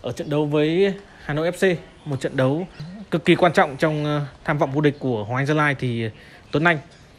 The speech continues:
nhiều khả năng sẽ được thi đấu. Chỉ là chúng ta không biết được là, là huấn luyện viên Kietisak sẽ để Tuấn Anh đá chính ngay từ đầu hay là từ băng ghế dự bị.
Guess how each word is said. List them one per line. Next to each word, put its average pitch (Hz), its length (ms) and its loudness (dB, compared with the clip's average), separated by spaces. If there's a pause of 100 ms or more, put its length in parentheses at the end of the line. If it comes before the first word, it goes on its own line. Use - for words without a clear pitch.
(260)
nhiều 151 120 0
khả 127 120 -2
năng 156 180 0
sẽ 175 540 0
được 143 120 0
thi 165 100 -2
đấu. 147 260 6 (680)
Chỉ 131 140 -4
là 123 100 0
chúng 143 220 -4
ta 160 340 0
không 214 260 0
biết 254 140 2
được 170 220 2
là, 139 200 -2
là 123 200 -6 (440)
huấn 180 100 2
luyện 208 100 8
viên 202 180 6
Kietisak 202 480 2
sẽ 214 160 -2
để 202 300 -2
Tuấn 143 140 -2
Anh 175 120 -2
đá 156 80 0
chính 185 260 2
ngay 220 80 2
từ 180 100 2
đầu 151 220 4 (340)
hay 165 160 0
là 135 340 -2 (340)
từ 143 160 0
băng 156 160 0
ghế 160 60 2
dự 175 120 0
bị. 160 180 2